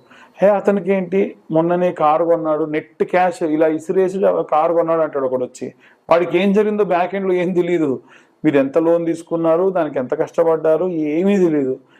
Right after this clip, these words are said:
ఏమంటాడు, "కారు కొన్నారా?" అంతే ఇక. అరే, ఆ కారు అసలు వాడికేం తక్కువ,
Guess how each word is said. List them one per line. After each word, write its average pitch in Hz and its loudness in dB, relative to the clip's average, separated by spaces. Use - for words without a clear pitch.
ఏమంటాడు, 208 2
"కారు 196 -2
కొన్నారా?" 196 0
అంతే 165 -2
ఇక. 143 -2
అరే, 180 -4
ఆ 214 -4
కారు 202 -6
అసలు 233 -2
వాడికేం 220 0
తక్కువ, 196 0